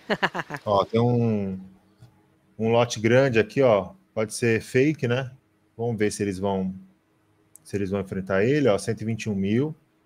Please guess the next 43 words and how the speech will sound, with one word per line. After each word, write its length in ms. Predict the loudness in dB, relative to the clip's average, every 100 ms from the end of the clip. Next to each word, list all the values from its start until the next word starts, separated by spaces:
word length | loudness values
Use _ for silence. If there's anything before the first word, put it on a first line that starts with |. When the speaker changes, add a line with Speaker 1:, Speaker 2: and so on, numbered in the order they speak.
| _ _ _ _ _ _ _ _ _ _ -4
Speaker 2:
É 60 | -2
um 60 |
ponto 260 | 0 -2 0
interessante. 840 | 2 2 2 2 2 0 -6 -10 -12 _ _ _ _ _
O 100 | -6
dólar 340 | 4 6 6 2
podia 580 | 0 -2 0 0 2 2
ceder, 420 | 2 2 4 4
né? 140 | 2
Se 140 | -2 -2
o 20 |
dólar 200 | 0 2
cedesse 560 | 0 -4 -2 -2 -2
um 60 | -4
pouquinho, 640 | -4 -6 -6 -4 0 0
já 220 | 2 2 2
impulsionava 580 | -2 -6 -2 0 0
a 20 | 0
gente. 480 | -2 -4 -8 -16 _ _ _ _ _ -14
Vamos 160 | -8
ver. 180 | -6 -8 _ _
Se 100 | -6
estopar, 320 | 2 6 8 6
não 60 |
tem 100 | 6
problema, 320 | 4 6 6 4
pessoal. 340 | 0 2 4
Aí 80 | 4
a 20 |
gente 140 | 2
já 100 | -4
começa 240 | -2 -2 -2
a 20 |
fazer 180 | 0 0
as 100 | 0
vendas 180 | -2 -2
pelo 160 | -2
Dow 180 | 0 0
Quântico, 400 | 0 -4 -4 -8 -4
tá? 260 | -4 -4 -12 _ _ _ _ _
Não 120 | -8
se 80 | -6
preocupe. 440 | -2 -4 -4 -12